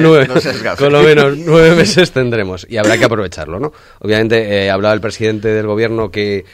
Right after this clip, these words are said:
Speaker 1: que quería tener unos presupuestos para principios de verano, más o menos, unos presupuestos generales, y sí, y, y, y tenemos claro que hay que hacer esa incidencia política. En los ámbitos que a mí me competen y, y de-, y dentro de, de, de mi partido, a nivel balear,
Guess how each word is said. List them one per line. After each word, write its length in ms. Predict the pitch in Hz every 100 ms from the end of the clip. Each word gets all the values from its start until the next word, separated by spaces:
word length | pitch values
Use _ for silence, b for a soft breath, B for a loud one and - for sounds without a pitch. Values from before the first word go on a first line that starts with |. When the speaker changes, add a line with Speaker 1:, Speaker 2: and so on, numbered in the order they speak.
| b b
Speaker 1:
que 120 | 107
quería 680 | 95 104 110 113 110 110 110 98
tener 160 | 107
unos 140 | 107 -
presupuestos 580 | 98 90 110 - 104
para 360 | - 107 104 104
principios 340 | 98 95 110 110
de 60 |
verano, 500 | 107 127 135 131 127
más 180 | 117 113
o 20 |
menos, 340 | 127 165 202 -
unos 120 | 107
presupuestos 340 | 107 - -
generales, 420 | - 127 139 160 b b b b _
y 140 | 113
sí, 140 | - -
y, 280 | 95 80 85
y, 420 | - 92 87 76
y 40 | 85
tenemos 300 | 85 85 -
claro 260 | 101 101
que 80 | 101
hay 40 |
que 60 | 90
hacer 140 | 92
esa 140 | 92 104
incidencia 380 | 87 87 - 87
política. 480 | 78 73 71 76 b b b b -
En 140 | 104
los 160 | 104 123
ámbitos 380 | 120 127 131 120
que 60 |
a 40 | 123
mí 80 |
me 100 | 123
competen 540 | 120 117 135 135 117 104
y, 220 | 98 95 107
y 260 | 107 98 98
de-, 160 | 113 - 85
y 140 | 95
dentro 340 | 95 98 104 104
de, 240 | 104 107
de, 280 | 107 104 85
de 100 | 104
mi 100 | 101
partido, 600 | 95 87 127 127 107 80 _ _ _ _ _ -
a 60 |
nivel 260 | 101 101 98
balear, 380 | 101 101 107